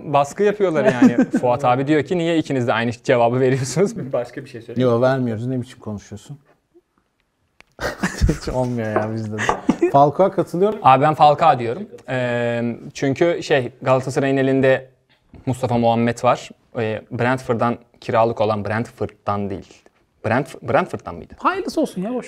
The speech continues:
Speaker 3: ver.
Speaker 1: Peki. Milli takıma da seçildi hatta. Halil Dervişoğlu muydu?
Speaker 3: Hı hı.
Speaker 1: İsmi yanlış mı?
Speaker 2: Halil Dervişoğlu.
Speaker 1: Ee,
Speaker 2: Onun adı Fenerbahçe'yle de anılıyor şu an.
Speaker 1: Evet, evet. Halil'i geri alma ihtimali var. Hatta biraz daha uzun, hani Onyekuru'yu bile yine alıp yine oralarda falan kullanma
Speaker 2: Olacak
Speaker 1: ihtimali
Speaker 2: da.
Speaker 1: falan da. Evet.
Speaker 2: Karıştırma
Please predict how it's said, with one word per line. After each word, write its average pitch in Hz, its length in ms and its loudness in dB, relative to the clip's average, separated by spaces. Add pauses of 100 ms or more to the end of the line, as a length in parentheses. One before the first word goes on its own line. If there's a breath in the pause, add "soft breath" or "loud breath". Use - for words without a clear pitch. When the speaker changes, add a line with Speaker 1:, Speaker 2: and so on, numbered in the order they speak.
Speaker 3:
ver. 156 80 -2
Speaker 1:
Peki. - 180 -4
Milli 147 160 6
takıma 170 280 4
da 175 80 2
seçildi 127 360 0
hatta. 123 400 2 (100)
Halil 143 280 0
Dervişoğlu 143 460 2
muydu? 98 300 -8
Speaker 3:
Hı 190 60 -8
hı. 180 40 -2
Speaker 1:
İsmi 170 200 -4
yanlış 117 240 -10
mı? 110 60 -10
Speaker 2:
Halil 107 180 -6
Dervişoğlu. 101 480 -10 (400)
Speaker 1:
Ee, 107 180 -10
Speaker 2:
Onun 151 160 0
adı 147 160 0
Fenerbahçe'yle 131 800 -2
de 98 40 -10
anılıyor 92 420 -12
şu - 160 -20
an. - 100 -20
Speaker 1:
Evet, 196 280 6
evet. 143 180 2
Halil'i 151 240 2
geri 147 220 4
alma 147 200 0
ihtimali 147 340 -2
var. 165 100 0
Hatta 139 580 2
biraz 127 240 0
daha 127 120 2
uzun, 120 160 -6
hani 131 140 -4
Onyekuru'yu 127 760 0
bile 113 140 0
yine 113 200 -2
alıp 104 320 -2
yine 117 120 0
oralarda 104 420 2
falan 104 220 -2
kullanma 110 300 0
Speaker 2:
Olacak 107 100 -2
Speaker 1:
ihtimali 110 280 0
Speaker 2:
da. 107 40 -2
Speaker 1:
falan 113 240 4
da. 139 60 -2
Evet. 139 260 4
Speaker 2:
Karıştırma 143 440 -4